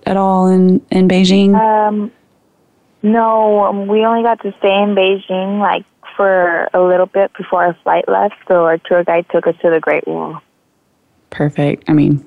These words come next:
Speaker 1: definitely need to see that, so
Speaker 2: Yeah.
Speaker 1: that's good. <laughs> Um, and then, but, but you did all that in, you said two days or three days?
Speaker 2: Uh, I think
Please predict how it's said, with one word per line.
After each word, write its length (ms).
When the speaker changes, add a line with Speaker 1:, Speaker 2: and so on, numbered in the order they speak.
Speaker 1:
definitely 300
need 120
to 80
see 160
that, 340
so 360
Speaker 2:
Yeah. 380
Speaker 1:
that's 240
good. 300
<laughs> 1500
Um, 440
and 100
then, 140
but, 240
but 80
you 120
did 120
all 260
that 300
in, 260
you 80
said 300
two 260
days 440
or 100
three 260
days? 500
Speaker 2:
Uh, 480
I 100
think 200